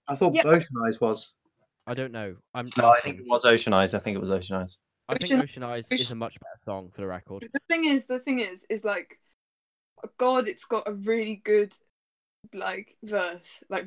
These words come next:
Speaker 2: really good.
Speaker 1: Ocean Eyes and Bellyache.
Speaker 2: Not both, but mostly Bellyache, and then it kind of just,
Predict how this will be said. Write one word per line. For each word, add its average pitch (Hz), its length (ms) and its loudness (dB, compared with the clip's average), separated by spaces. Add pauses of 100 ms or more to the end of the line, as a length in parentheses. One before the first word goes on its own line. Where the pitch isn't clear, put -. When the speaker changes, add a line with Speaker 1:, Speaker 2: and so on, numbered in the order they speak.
Speaker 2:
really 233 300 2
good. 196 200 -2
Speaker 1:
Ocean 127 300 2
Eyes 98 60 -2 (180)
and 110 80 12
Bellyache. - 1040 -10
Speaker 2:
Not 190 180 -8
both, 190 320 -2
but 214 140 2 (100)
mostly 226 380 4
Bellyache, 190 680 2
and 226 180 2
then 226 200 4
it - 80 -6
kind 269 260 4
of 254 100 -4
just, 240 360 -2